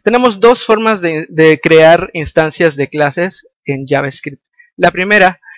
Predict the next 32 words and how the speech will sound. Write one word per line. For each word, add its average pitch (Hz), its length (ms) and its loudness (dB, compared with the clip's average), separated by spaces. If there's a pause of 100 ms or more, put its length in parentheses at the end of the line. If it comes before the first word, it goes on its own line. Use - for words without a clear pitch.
es 170 180 -4
usando 165 440 -2
la 151 160 0
palabra 151 320 -2
reservada 143 680 -4 (240)
new. 151 380 -12 (1200)
Y, 226 280 -2
por 175 220 -4
ejemplo, 190 480 -4 (320)
vamos 151 260 -12
a 139 60 -6
ver 160 300 -6 (1200)
que 175 120 0
podemos 175 760 -4
crearlas 170 440 4
así 170 160 -6
de 170 80 4
rápido, 202 440 -2 (120)
igual 165 220 0
que 180 80 -4
como 151 220 -6
lo 143 120 -6
hacemos 156 400 -12
en 143 120 -10
otros 143 200 -10
lenguajes, 143 540 -12
como 135 280 -20
en 135 200 -20
C 120 120 -14
Sharp - 320 -12
o 143 80 -18
Java. 147 300 -6